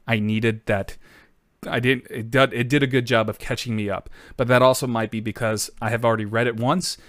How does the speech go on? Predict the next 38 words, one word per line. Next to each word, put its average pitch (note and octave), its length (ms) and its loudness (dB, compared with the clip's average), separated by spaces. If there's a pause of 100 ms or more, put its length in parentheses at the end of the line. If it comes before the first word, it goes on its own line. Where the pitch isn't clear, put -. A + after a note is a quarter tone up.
(140)
and A2+ 120 -6
so A2 260 0
it A#2 100 -4
just, G#2+ 480 -4
the A#2+ 200 0
refresher A2+ 520 0
made G#2+ 320 -2
sense - 360 -4
to - 100 -10
me. F#2+ 200 -12 (180)
So G2+ 260 -4 (400)
take C#3+ 200 0
that B2 180 4
with A2+ 120 -2
a A#2+ 40 -4
grain A2 180 0
of G2 60 -4
salt, G#2 320 -4 (380)
of A2+ 100 -4
salt. - 400 -4 (280)
<laughs> - 20 -2 (720)
But B2 280 0
yeah, A#2 200 -2 (200)
so D#3+ 420 2
let's D#3+ 180 -2
get F#3 120 4
into F3 200 0
the C#3 80 4
plot. - 420 -6 (160)
Uh, B2 220 4
the A#2+ 480 2
New C#3+ 160 6
Republic D#3 420 4
is A#2+ 180 -2
seeing B2+ 420 0
the A#2 120 2
Cerberon C3+ 580 0
system, C#3+ 600 -4